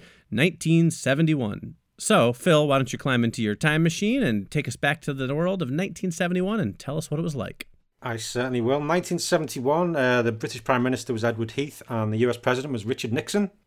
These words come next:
Speaker 2: who, uh, still wasn't a crook.
Speaker 1: <laughs>
Speaker 2: And, uh, that year we saw a ban on radio and T V cigarette adverts went into effect in the U S.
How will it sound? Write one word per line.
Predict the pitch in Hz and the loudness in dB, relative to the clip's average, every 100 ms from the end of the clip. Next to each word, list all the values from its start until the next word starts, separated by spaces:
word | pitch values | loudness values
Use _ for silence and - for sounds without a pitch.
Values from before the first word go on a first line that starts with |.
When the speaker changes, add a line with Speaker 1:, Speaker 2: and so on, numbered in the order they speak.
| _ | _
Speaker 2:
who, | 107 101 | -4 0
uh, | 104 | -2
still | - - 131 | 0 0 2
wasn't | 123 110 | 2 2
a | 104 | 0
crook. | - 160 - _ - | 2 0 -2 _ -4
Speaker 1:
<laughs> | - - - - - - _ - | -4 -6 -8 -10 -14 -20 _ -2
Speaker 2:
And, | 123 120 117 113 | 2 4 2 2
uh, | 117 113 | 4 4
that | 135 156 | 4 4
year | 147 143 | 6 6
we | 135 | 2
saw | - 139 135 | 2 2 2
a | |
ban | 113 165 175 | 4 6 6
on | 160 143 | 4 4
radio | 147 151 147 147 | 2 2 2 2
and | 123 117 | 2 -2
T | - 135 | -2 -2
V | 135 | -2
cigarette | 120 151 135 143 - - | -2 0 2 2 0 -6
adverts | - 131 120 143 143 - - - - - | 0 0 2 2 0 -6 -12 -18 -20 -4
went | 120 117 | 0 2
into | 113 123 | 2 2
effect | 113 139 139 | 4 2 2
in | 123 | 0
the | 113 | 2
U | 110 139 | 4 2
S. | 165 - | 0 -6